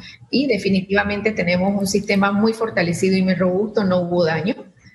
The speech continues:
Así que yo creo que eso también nos da calma, esto nos ha servido, eh, para poder establecer otras estrategias. Nosotros manejamos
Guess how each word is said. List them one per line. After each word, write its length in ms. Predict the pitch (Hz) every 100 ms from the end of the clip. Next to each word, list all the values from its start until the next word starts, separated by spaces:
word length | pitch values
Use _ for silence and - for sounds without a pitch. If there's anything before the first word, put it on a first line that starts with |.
| _
Así 360 | 180 - 180
que 320 | 180 190 180 165
yo 100 | 185
creo 220 | 190 196
que 100 | 190
eso 220 | 185 202
también 320 | 185 180 180 185
nos 100 | 196
da 180 | 190
calma, 340 | 196 190 196 220
esto 260 | 202 196
nos 200 | 202 190
ha 80 | 190
servido, 600 | 185 196 202 196 185 - - - -
eh, 180 | - 185
para 260 | 190 180 180
poder 220 | 185 185
establecer 500 | 233 196 180 180 190
otras 220 | 190 208
estrategias. 560 | 233 220 185 - 262 226
Nosotros 380 | 190 202 214 226
manejamos 680 | 196 185 196 190 214 233